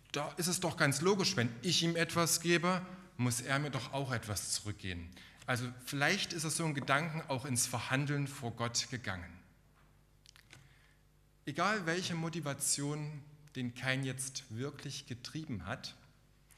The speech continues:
wir können eins an diesem Punkt schon mal festhalten. In seinem Herzen, oder besser gesagt, seine Herzenshaltung gegenüber Gott ist nicht diejenige, die sich Gott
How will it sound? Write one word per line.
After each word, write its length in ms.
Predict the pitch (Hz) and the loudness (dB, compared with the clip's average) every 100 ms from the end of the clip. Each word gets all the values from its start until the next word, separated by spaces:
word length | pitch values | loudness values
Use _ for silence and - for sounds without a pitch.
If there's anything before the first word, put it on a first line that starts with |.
| - - - - - - | -20 -20 -20 -20 -20 -12
wir 100 | 117 | -10
können 300 | 117 139 135 135 | -4 -2 -4 2
eins 480 | 139 185 214 - - | 4 4 0 -2 -2
an 180 | 143 143 | -4 -4
diesem 280 | 147 139 | -6 -6
Punkt 280 | 135 147 151 | -6 -6 -4
schon 160 | - 147 | -4 -2
mal 160 | 139 | -2
festhalten. 840 | 131 147 147 - 110 113 113 151 151 - - - _ _ _ _ - - - - - - _ | -2 -4 -4 -2 -2 -2 -2 -8 -12 -20 -20 -20 _ _ _ _ -20 -20 -20 -20 -20 -20 _
In 160 | 127 123 | -2 0
seinem 340 | 131 127 127 | 2 2 0
Herzen, 560 | 113 160 185 - 101 85 - - - - _ - - | -2 -4 -4 -4 -6 -8 -12 -20 -20 -20 _ -12 -4
oder 140 | 120 | 0
besser 240 | 143 143 | 0 0
gesagt, 300 | 139 143 139 | 0 0 0
seine 240 | - 131 123 | 0 0 0
Herzenshaltung 1500 | 117 147 143 - 131 120 - - 170 196 196 120 120 143 - - - - - - - | -2 -6 -6 -4 -4 -4 -6 -2 2 2 0 -2 0 -2 -6 -14 -18 -20 -20 -14 -4
gegenüber 440 | 135 151 139 123 | -2 -2 -2 0
Gott 360 | 147 - - - - - - - - - | 0 0 -2 -4 -8 -20 -20 -20 -20 -8
ist 280 | 135 - - | -2 0 0
nicht 540 | 127 123 - - - 143 | 0 0 -4 -8 -8 -4
diejenige, 540 | 160 175 170 165 175 175 165 - - - | 0 0 0 0 -2 -4 -10 -18 -18 -6
die 120 | 127 | -4
sich 280 | 135 127 - | -4 -4 -4
Gott 300 | 120 117 | -4 -4